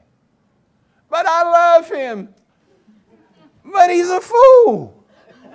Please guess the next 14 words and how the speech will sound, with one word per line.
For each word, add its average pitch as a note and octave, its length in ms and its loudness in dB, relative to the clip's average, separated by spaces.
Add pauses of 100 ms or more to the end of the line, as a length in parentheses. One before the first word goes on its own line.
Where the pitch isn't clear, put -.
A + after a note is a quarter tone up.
(1600)
Or G#3 200 -4
her. E3+ 380 -8 (4000)
Oh, D#3+ 520 -20
please F3+ 280 -12
avoid, C3 580 -14 (160)
just D3+ 300 -20
if B2+ 140 -20
it A2 120 -20
feels C3+ 360 -18
good, G#2 240 -20
do C3+ 220 -18
it. G2 80 -20 (2750)
But - 180 -20
wisdom F#3 640 -8